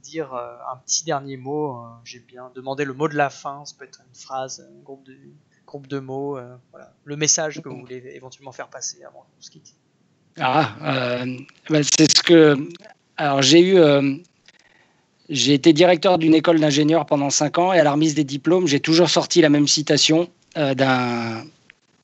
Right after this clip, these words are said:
Speaker 2: d'un Écossais qui s'appelle John Stuart Mill, qui était un philosophe, je crois,
Speaker 1: Mhm.
Speaker 2: et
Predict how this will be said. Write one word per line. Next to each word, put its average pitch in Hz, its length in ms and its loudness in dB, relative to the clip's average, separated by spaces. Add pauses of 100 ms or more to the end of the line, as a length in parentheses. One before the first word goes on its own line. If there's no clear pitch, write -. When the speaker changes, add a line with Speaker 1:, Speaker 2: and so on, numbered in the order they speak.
(640)
Speaker 2:
d'un 131 720 0
Écossais 170 640 6
qui - 180 -12
s'appelle 131 480 -2
John 147 200 4
Stuart 143 400 2
Mill, 160 240 6
qui - 280 -2
était 127 100 -8
un 117 120 -6
philosophe, 139 500 4
je - 80 2
crois, 143 200 2 (440)
Speaker 1:
Mhm. 156 60 -18 (320)
Speaker 2:
et 151 200 2